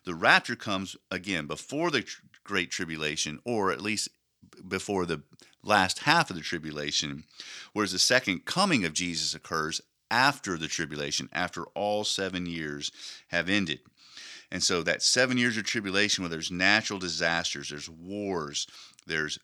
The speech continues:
famine and pestilences, this will all o-, occur, uh, to, to people who are, um, being saved after the rapture. So there will be, uh,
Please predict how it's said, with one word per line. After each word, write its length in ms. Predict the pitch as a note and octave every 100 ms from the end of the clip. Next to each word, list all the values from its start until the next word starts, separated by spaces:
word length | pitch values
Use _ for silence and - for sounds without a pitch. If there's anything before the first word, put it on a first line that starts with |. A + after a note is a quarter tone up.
| -
famine 640 | - - G2 G2 F#2 D#2+
and 240 | D2 C#2+
pestilences, 880 | - A2 G#2 - D#2+ C#2+ - C#2 - - - - - - -
this 180 | A2+
will 180 | C3+ A2 -
all 380 | G#2+ A#2+ A#2 -
o-, 80 | G2+ _ _ _ - F2+
occur, 640 | F2 - D3 B2 D#2+ E2 F#2+ _ - - - -
uh, 260 | D#2+ D2+ D2 - _ -
to, 340 | G#2 F#2+ F2+
to 220 | - -
people 640 | F#2 - D#3+ - E2 D#2+ F#2 - - - -
who 180 | - G2
are, 420 | G2 F#2 F2 F2 _ -
um, 380 | D#2+ D2+ C#2+ C2+ _ _ -
being 240 | F2+ A2+ G2
saved 400 | - G#2 F#2+ - -
after 460 | G#2+ A2 - F#2
the 80 | E2+
rapture. 500 | E2 G2+ A2+ - C#2
So 360 | - E2 D2+ D2 - - -
there 140 | F#2+ F2+
will 120 | F#2
be, 400 | G2+ F#2+ F2+ E2 _
uh, 200 | D2+ D2